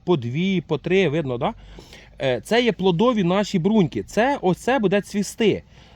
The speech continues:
Зараз я вам все розкажу і покажу. Дивіться. Після того, як я от і зробив операції по багаторічці, воно нам дало молодняк.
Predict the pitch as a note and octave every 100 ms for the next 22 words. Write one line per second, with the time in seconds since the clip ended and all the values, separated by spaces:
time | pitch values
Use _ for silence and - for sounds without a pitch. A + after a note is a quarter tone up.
0 | - C3 A3+ A#3 F#3+ F#3+ F3 G3+ G3 F3
1 | G#3 B3 G#3 - A#3+ G3 A#2 G#2 D3 G3
2 | C3 - - - - - - - C#4+ D4
3 | C4+ - E3 C3 C#3+ - F#3 F3+ A#3+ B3
4 | G3+ - G3+ F3 F#3 G3+ G#3 F#3 F#3+ F#3+
5 | G3 - D#3+ D3+ C3+ F#3+ D3 E3 F3 F3
6 | C#3+ C3+ - - F3+ F3+ A3 A3 D#3 G3
7 | G3 F#3 F3+ F3 F#3 C#3+